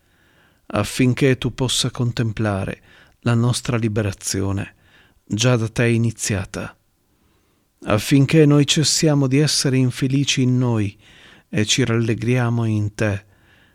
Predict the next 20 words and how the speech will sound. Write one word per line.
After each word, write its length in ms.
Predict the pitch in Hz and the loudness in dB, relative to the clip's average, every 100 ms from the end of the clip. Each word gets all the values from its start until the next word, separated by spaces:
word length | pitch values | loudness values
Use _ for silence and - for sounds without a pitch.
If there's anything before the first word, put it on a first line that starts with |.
| _ - | _ -12
che 160 | - | -6
ci 160 | - - | -4 -4
chiamasti 680 | - 110 117 120 - 120 | -2 0 0 0 -2 -4
a 140 | 107 110 | -2 -2
essere 480 | 113 - 107 101 - - _ _ _ | -2 -2 -2 -4 -6 -20 _ _ _
poveri 500 | 113 120 113 113 110 | -6 -4 -2 -2 -2
nello 340 | 110 104 107 | -2 -2 -2
spirito, 720 | 101 - 92 98 101 - - - _ _ _ _ _ _ _ - | -4 -6 -6 -6 -8 -10 -14 -16 _ _ _ _ _ _ _ -8
e 160 | - | -2
miti 440 | 104 117 113 - 113 | 0 0 0 0 -4
e 80 | |
piangenti, 920 | 107 110 107 110 104 90 92 - 120 - _ _ _ _ _ _ _ | -2 -2 -2 -2 -2 -2 -6 -10 -14 -16 _ _ _ _ _ _ _
e 140 | - - | -6 -4
affamati 840 | - - 113 107 107 104 - - | -4 -2 -2 0 0 -4 -6 -6
e 100 | 98 | -6
assetati 680 | 98 - 107 101 117 - 107 | -4 -4 -4 -4 -4 -4 -8
di 140 | 101 | -8
giustizia, 840 | - - - 101 - - - - _ _ _ _ _ _ _ _ | -8 -10 -8 -8 -8 -10 -10 -12 _ _ _ _ _ _ _ _
e 120 | - | 0
misericordiosi, 1160 | 127 117 127 110 120 110 113 113 110 98 - - | 2 2 0 0 -2 -2 -2 -2 -2 -4 -6 -10